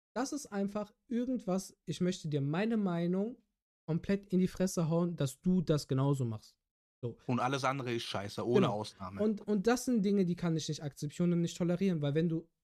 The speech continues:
Speaker 1: es für dich tust und für dich entscheidest, ich mach das, dann akzeptiere ich das und toleriere das. Egal, welches Motiv du dazu hast,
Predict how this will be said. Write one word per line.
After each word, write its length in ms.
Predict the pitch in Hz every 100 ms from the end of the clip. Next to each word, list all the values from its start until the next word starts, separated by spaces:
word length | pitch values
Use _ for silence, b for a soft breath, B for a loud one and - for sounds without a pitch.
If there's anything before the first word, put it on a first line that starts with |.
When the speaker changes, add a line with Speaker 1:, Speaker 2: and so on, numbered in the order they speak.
| _
Speaker 1:
es 180 | 165 -
für 120 | 160
dich 360 | 147 202 247 -
tust 580 | - 240 156 - - _ _ _ _ _ _ _ _ -
und 160 | 175
für 140 | - 160
dich 240 | 214 233
entscheidest, 720 | 208 - 208 208 202 208 - _ _ _
ich 200 | 160 -
mach 200 | 196 208
das, 260 | - 220 - _ _ _ _ _ _ _
dann 160 | 139 139 _
akzeptiere 580 | - - 151 - 202 196
ich 80 | 202
das 260 | 190 185 _
und 160 | 160 151
toleriere 440 | 147 147 143 135
das. 240 | 117 - _
Egal, 460 | 156 151 190 214 - _
welches 400 | _ 180 180 175
Motiv 400 | 175 151 - 190 -
du 100 | 147
dazu 360 | 135 - 131
hast, 260 | 147 -